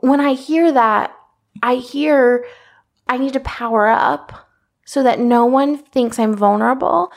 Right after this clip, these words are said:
so that they don't see me as prey, and that I look like the predator, so that therefore I can't be made the prey." <laughs>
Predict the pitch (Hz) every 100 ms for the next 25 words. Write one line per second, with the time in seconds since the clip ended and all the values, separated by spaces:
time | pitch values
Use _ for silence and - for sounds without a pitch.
0 | - - _ 247 240 240 220 240 254 -
1 | - - 240 233 214 202 - - - 220
2 | 202 190 - 320 415 - - 247 240 -
3 | - 226 240 254 240 240 233 226 220 -
4 | 247 311 262 - - 311 339 - - _
5 | - 262 247 - - - 220 226 233 240
6 | 220 208 - - 202 208 214 - 214 202
7 | - 190 190 190 190 190 - - 214 202
8 | 190 190 185 _ _ _ _ _ 208 -
9 | 220 - 202 - _ 269 - -